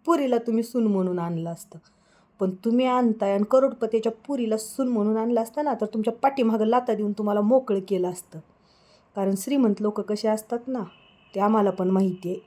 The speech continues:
लेकीला करणी धरणी गोरगरीबच करू शकतात, तिचा मान पान हे गोरगरीबच करू शकतात, स्वतःचा जीव घाण ठेवतात, पण आपल्या पुरीसाठी ना ती सगळं काही करतात, सगळे प्रयत्न करतात. आणि तरीसुद्धा तुमच्यासारख्या नालायक लोकांचे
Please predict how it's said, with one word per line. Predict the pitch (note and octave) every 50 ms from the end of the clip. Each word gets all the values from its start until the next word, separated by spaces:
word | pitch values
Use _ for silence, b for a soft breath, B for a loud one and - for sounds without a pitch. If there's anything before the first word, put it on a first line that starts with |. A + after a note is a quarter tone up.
| _ _ _ _ _ _ _ _ _ _ _ _ _ _ _ _ _ _ -
लेकीला | A3 C4+ C#4 C#4 B3+ A#3 A3+ A3
करणी | A3+ C4+ C4 C4 A#3 A3 G#3+ A3+
धरणी | G3+ G#3 B3+ A#3 A3 G3 G3 G3+
गोरगरीबच | F#3+ B3 B3+ B3+ G#3 A3+ G#3 G3+ F3+ F#3+ F#3+ F#3+
करू | - - G#3 G3 G3
शकतात, | F#3+ - F#3 - - _ - D#3+ - - _ _ -
तिचा | A3 G#3+ A3 G#3
मान | G#3+ A3+ A#3+ A#3+ A#3 A3+ A3 A3 G#3+
पान | G#3+ - A3+ A3 G#3+ G#3+
हे | G#3 F#3+ A3+
गोरगरीबच | G3 A#3 B3+ B3+ A3+ A3 G#3 G#3 F#3+ F#3+ F#3+ F#3+
करू | - - F#3+ F#3+
शकतात, | F#3+ - G3 F#3 - - E3+ -
स्वतःचा | - C4 C4 C4 - A3 G#3 - G#3+
जीव | F3+ F3 G#3 C#4 D4
घाण | C4+ C#4 C#4 C#4+ C#4 C#4
ठेवतात, | C#4+ D4 C#4+ C4+ C#4 - G3+ B3 - - b b b b b b b b -
पण | - F#3+
आपल्या | F#3 F#3 F#3 G3+ G3+
पुरीसाठी | G3 - _ - C4 C4 C4 G#3+ A3 A#3 A#3 B3 A3 A3 - G#3+
ना | F#3 F3+ F3 F3+ F#3 F#3+ _ _ _ -
ती | C4 C4
सगळं | - - - - - C#4+ G#3+ F#3+ F#3 - A#3+ A#3+
काही | A#3 A#3+ A3+ G3 F#3+ F#3+
करतात, | F3+ - F3+ E3 - - E3 - -
सगळे | - - - - G3 E3+ D#3+ F3 G#3+ B3
प्रयत्न | B3 A#3+ A3+ A3+ G3+ - F#3 E3+ D#3+
करतात. | - F3 D#3 - - D#3 - _ b b b b b b b
आणि | A#3 A#3 - - - -
तरीसुद्धा | D4+ D#4 E4 D#4+ - A#3+ G#3 G#3+
तुमच्यासारख्या | G#3+ - C4 B3+ A#3+ A#3+ - - F#3+ D#3+ - F3+ E3+
नालायक | D#3+ C#3+ C#3+ D#3+ F#3+ G3+ G#3 G#3 F#3+ F#3 F3+ F#3+
लोकांचे | G3 G3 F#3+ G3 F#3 E3+ - F3+